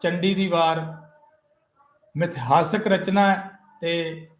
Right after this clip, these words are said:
ਸੁਰਿੰਦਰ ਸਿੰਘ ਕੋਹਲੀ ਦੇ ਅਨੁਸਾਰ ਤਾਂ ਪੰਜਾਬੀ ਸਾਹਿਤ ਦੀ ਜਾਂ ਪੰਜਾਬੀ ਬੀਰ ਕਾਵਿ ਦੀ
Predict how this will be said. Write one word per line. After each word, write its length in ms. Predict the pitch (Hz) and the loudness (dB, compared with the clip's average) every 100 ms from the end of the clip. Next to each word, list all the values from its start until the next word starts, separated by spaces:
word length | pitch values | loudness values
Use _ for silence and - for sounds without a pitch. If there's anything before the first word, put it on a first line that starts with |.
| _ - | _ -10
ਸੁਰਿੰਦਰ 400 | 190 202 202 208 | 0 4 4 4
ਸਿੰਘ 240 | 220 220 | 2 2
ਕੋਹਲੀ 320 | 214 214 233 | 2 4 6
ਦੇ 100 | 233 | 6
ਅਨੁਸਾਰ 420 | 226 202 196 202 196 | 6 4 4 4 4
ਤਾਂ 160 | 214 | 0
ਪੰਜਾਬੀ 640 | 202 196 185 180 180 214 226 | -2 -2 2 2 0 0 2
ਸਾਹਿਤ 420 | 196 190 175 190 | 4 4 4 0
ਦੀ 200 | 180 196 | -4 0
ਜਾਂ 140 | 190 | 0
ਪੰਜਾਬੀ 460 | 185 180 180 170 - | -2 -2 -2 -2 -4
ਬੀਰ 460 | 139 175 214 220 220 | -2 0 2 0 4
ਕਾਵਿ 320 | 190 180 156 | 4 4 0
ਦੀ 340 | 151 147 - | -4 -4 -12